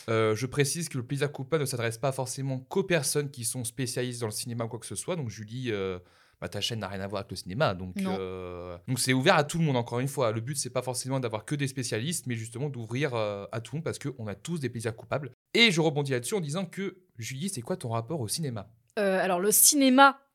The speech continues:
Speaker 2: le cinéma en tant que tel, tu vois, je
Speaker 1: Le cinéma avec un grand C.
Speaker 2: Le cinéma en tant que tel, tu vois, je ne connais rien, je connais pas, tu sais, les, les backstage.
Speaker 1: Mhm.
Speaker 2: Euh, mais sinon, oui, je connais les films. Parce que moi, je fais la distinction entre le cinéma et, euh, les films, tu vois.
Speaker 1: Mhm.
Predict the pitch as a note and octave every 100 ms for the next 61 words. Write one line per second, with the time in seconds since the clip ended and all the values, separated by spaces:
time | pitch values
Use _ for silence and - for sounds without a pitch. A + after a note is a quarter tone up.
0 | _ G#3 G3+ G#3 A3+ G3+ G3 F#3+ F3+ _
1 | - A#3+ A3 - G3 F#3+ F#3 E3 - E3+
2 | - G3 G3+ G3+ E3 D#3 F3 - D3+ -
3 | C#4 C#4 F#4+ G#4 F4 D#4 C#4 C#4 G#3+ G4+
4 | F#4 C4 B3 A#3+ A3+ - A#3 A#3 A#3 B3
5 | C#4 C#4 C#4 G3 F#3+ G3+ G3 G3 B3+ A#3+
6 | - B3 G3 G#3 F#3 G#3+ G3+ - D#4+ E4+
7 | G3 G3 C#3+ D#3+ - - A#3+ A3 G3+ G3
8 | F#3+ G#3 G#3+ B3+ D4+ D4+ G#3 F#3+ C4 D4
9 | A#3+ - - C#4 A#3+ G3 - _ - F#3+
10 | C4 C4 G#3+ A3+ G3+ F#3+ G3+ - A#3 -
11 | F#3+ - F#3 F#3+ A#3+ A3 F#3+ F3+ E3+ E3
12 | E3 E3 E3+ F#3 G3+ F3+ - - C3 C#3+
13 | E3